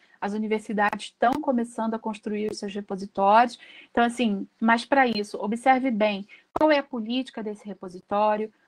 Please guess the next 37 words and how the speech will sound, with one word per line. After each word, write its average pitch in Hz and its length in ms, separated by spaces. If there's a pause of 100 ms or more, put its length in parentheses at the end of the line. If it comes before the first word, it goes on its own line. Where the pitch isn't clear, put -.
qual 285 180
que 285 80
é 285 40
o 262 40
tipo - 340
de 262 80
licenciamento 233 600
pra 208 120
dados 190 360
que - 140
ele 196 140
confere. 208 580 (280)
Então, 226 140
não 226 100
adianta 226 540
você, 226 480 (340)
é, 196 400
querer 233 300
colocar 262 380
o 240 40
seu 247 140
dado 196 380
com - 100
uma 214 80
licença 214 440
completamente 277 760
restritiva 247 720
dentro 311 300
de 285 80
um 320 40
repositório 277 640
que 269 140
diz 233 240
lá 247 180
na 247 100
sua 226 200
política 240 560